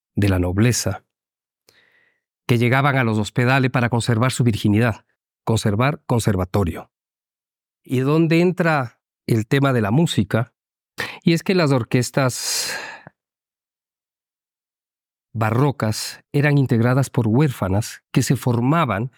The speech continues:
en los hospedales, en los conservatorios, de los cuales en el hospedale de la Pietà Vivaldi era el maestro, era el dios, era,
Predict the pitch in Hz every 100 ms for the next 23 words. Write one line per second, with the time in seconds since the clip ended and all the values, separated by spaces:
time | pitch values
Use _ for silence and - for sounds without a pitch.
0 | _ _ _ _ - 123 110 - 131 175
1 | 135 - _ _ - 135 117 117 - 123
2 | 120 - 113 101 - 147 107 - - -
3 | _ _ _ _ _ _ _ 139 160 -
4 | 165 139 143 - - - 95 90 87 87
5 | - - 101 113 113 101 87 87 - 110
6 | 95 104 98 - - - _ _ _ _
7 | _ _ _ - _ _ _ _ _ 120
8 | 123 139 135 120 127 123 117 104 95 87
9 | - - 101 110 160 147 - 92 87 90
10 | 92 135 180 151 - - - 92 95 90
11 | 87 92 - - - -